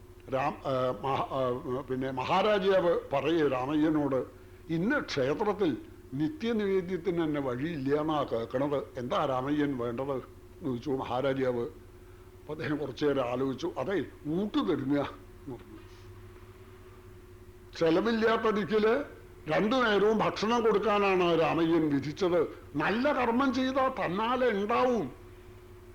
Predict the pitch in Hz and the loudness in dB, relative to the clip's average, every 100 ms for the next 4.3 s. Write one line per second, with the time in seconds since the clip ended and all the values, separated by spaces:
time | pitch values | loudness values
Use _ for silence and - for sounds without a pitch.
0 | - - 143 147 170 240 233 208 208 220 | -20 -12 -4 -2 0 2 4 4 2 2
1 | 180 165 175 185 196 165 175 156 143 151 | 0 0 2 2 2 2 4 2 2 0
2 | 143 143 - 143 190 190 147 151 185 - | 0 -2 -4 -2 2 2 2 0 -2 0
3 | 202 185 160 170 190 170 165 139 - 202 | 0 4 4 4 2 2 2 0 0 0
4 | 170 143 135 | 2 0 0